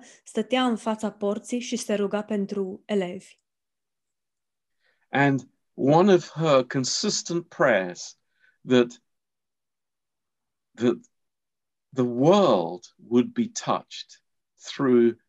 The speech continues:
Speaker 2: the students of that school.
Speaker 1: Și una dintre rugăciunile ei perseverente, um, a fost ca întreaga lume să fie atinsă de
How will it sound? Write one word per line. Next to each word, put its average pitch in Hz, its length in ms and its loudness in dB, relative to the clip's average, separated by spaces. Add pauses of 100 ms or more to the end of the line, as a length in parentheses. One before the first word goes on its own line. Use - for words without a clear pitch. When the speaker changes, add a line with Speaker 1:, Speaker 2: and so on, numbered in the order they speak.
Speaker 2:
the 127 100 -4
students 117 720 -2
of - 200 -18
that 101 220 -8
school. - 440 -10 (1000)
Speaker 1:
Și - 340 -4
una 277 300 0
dintre 233 420 0
rugăciunile 220 720 0
ei 202 440 0
perseverente, 202 1120 -4 (400)
um, 214 380 2
a 196 100 -6
fost 220 480 -6
ca 202 580 -4
întreaga 247 440 0
lume 240 220 2
să 233 140 -8
fie 220 400 0
atinsă 196 840 -4
de 180 520 -4